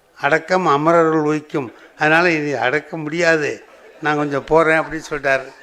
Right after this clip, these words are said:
"சரி போயா" அப்படின்ட்டார். போகும்போது எல்லாருக்கும் இருக்கிறவங்களுக்கு ஒரு மகிழ்ச்சியை உண்டாக்கணும் இல்லையா, அதுக்காக சொன்னார். அதுக்கு முந்தியெல்லாம்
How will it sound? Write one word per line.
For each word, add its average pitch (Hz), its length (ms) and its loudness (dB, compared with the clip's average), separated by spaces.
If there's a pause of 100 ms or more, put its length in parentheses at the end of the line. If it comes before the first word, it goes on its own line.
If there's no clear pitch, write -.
(580)
"சரி 175 140 -4
போயா" 170 400 0
அப்படின்ட்டார். 131 500 -4 (680)
போகும்போது 185 600 2 (800)
எல்லாருக்கும் 196 500 2
இருக்கிறவங்களுக்கு 202 640 2
ஒரு 175 80 -2
மகிழ்ச்சியை 196 480 0
உண்டாக்கணும் 175 440 -2
இல்லையா, 175 500 -2 (300)
அதுக்காக 175 360 2
சொன்னார். 160 500 -2 (520)
அதுக்கு 139 280 -4
முந்தியெல்லாம் 175 760 0